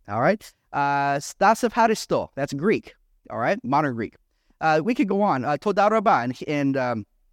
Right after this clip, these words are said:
in, uh, Hebrew, uh, spasiba in Russian, uh, arigato in Japanese. Uh, we could go on and on. I, I think it's just a lot of fun learning different languages and how to say thank you. Here's the thing. If you say that word to someone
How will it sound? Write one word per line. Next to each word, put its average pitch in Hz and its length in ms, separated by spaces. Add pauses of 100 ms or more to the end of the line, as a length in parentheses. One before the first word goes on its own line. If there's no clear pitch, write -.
(420)
in, 131 240
uh, 110 280
Hebrew, 214 400 (280)
uh, 117 100
spasiba 202 640
in 165 80
Russian, 185 520 (480)
uh, 120 440 (180)
arigato 190 580
in 135 320 (140)
Japanese. 185 680 (400)
Uh, 127 180
we 170 120
could 202 120
go 175 140
on 170 220
and 170 80
on. 165 180
I, 165 180 (220)
I 151 60
think 170 160
it's 143 100
just 165 160
a 151 40
lot 151 160
of 131 60
fun 135 280
learning 135 320
different 127 280
languages 131 440
and 117 60
how 131 180
to 117 80
say 117 220
thank 120 280
you. 95 160 (320)
Here's 339 220
the 294 100
thing. 143 220
If 180 240
you 302 160
say 233 420
that 170 300
word 147 340
to 139 100
someone 127 640